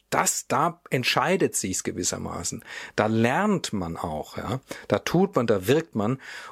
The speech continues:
Und das, was im Körper erfahrbar ist, ist einzigartig. Nur im Körper erfahrbar.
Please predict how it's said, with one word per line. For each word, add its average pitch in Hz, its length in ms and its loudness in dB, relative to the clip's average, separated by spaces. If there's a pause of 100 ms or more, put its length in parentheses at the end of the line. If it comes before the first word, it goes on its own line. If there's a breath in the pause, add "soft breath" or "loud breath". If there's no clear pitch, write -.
Und 120 380 0
das, 135 300 2
was - 300 0 (360)
im 117 260 2
Körper 165 420 2
erfahrbar 110 520 2
ist, 107 160 0
ist 107 180 -2
einzigartig. 160 1120 -2
Nur 156 440 4
im 127 140 0
Körper 120 320 0
erfahrbar. 131 720 0